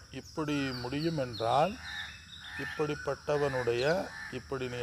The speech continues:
சொன்ன மார்க்கத்தில் ஈடுபட்டு ஞான நிஷ்டையை அடையாமல் மரணத்தை அடைந்து விட்டான், அவனுடைய நிலை என்ன? இந்த ரெண்டு சந்தேகம்தான். இது ரெண்டு சந்தேகத்தை, அதாவது எல்லாத்தையும்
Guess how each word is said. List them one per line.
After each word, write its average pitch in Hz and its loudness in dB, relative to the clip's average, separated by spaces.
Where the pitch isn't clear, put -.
சொன்ன 135 0
மார்க்கத்தில் 139 2
ஈடுபட்டு 135 2
ஞான 143 4
நிஷ்டையை 143 4
அடையாமல் 123 4
மரணத்தை 143 2
அடைந்து 117 2
விட்டான், 110 0
அவனுடைய 113 2
நிலை 107 0
என்ன? 95 0
இந்த 98 -2
ரெண்டு 135 2
சந்தேகம்தான். 95 2
இது 98 -4
ரெண்டு 120 6
சந்தேகத்தை, 113 4
அதாவது 92 2
எல்லாத்தையும் 127 4